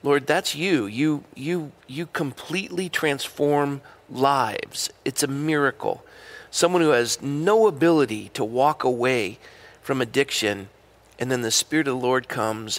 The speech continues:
and makes a way where there wasn't one and transforms a life from enslavement to freedom. And then you restore the years the locusts have eaten. You reconcile families. Only you, God.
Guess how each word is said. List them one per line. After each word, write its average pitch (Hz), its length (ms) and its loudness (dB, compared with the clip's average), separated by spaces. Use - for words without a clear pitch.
and 120 240 -4
makes 123 280 -2
a 120 60 2
way 113 240 0
where 110 160 -4
there 98 140 -6
wasn't 113 440 -2
one 123 340 -4
and 113 160 -6
transforms 123 640 0
a 117 60 0
life 113 520 0
from 110 460 -2
enslavement 127 920 0
to 127 120 -4
freedom. 101 600 -8
And 131 120 -2
then 165 120 4
you 175 120 0
restore 143 440 0
the 131 120 -2
years 135 240 0
the 120 40 -2
locusts 127 380 0
have 120 160 -8
eaten. 131 260 -6
You 117 120 -6
reconcile 127 680 0
families. 131 760 -2
Only 160 240 2
you, 123 200 -2
God. 107 340 -6